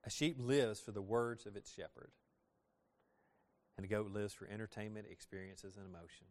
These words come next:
That leads me to the point of application, and I hope it challenges us. So,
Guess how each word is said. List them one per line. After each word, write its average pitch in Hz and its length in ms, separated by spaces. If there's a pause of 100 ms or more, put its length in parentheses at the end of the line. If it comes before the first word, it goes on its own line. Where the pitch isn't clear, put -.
(1300)
That 101 120
leads 107 180
me 107 100
to 110 80
the 104 80
point 117 220
of 117 60
application, 113 600 (960)
and 107 100
I - 20
hope 123 200
it 117 60
challenges 87 500
us. - 320 (1120)
So, 110 320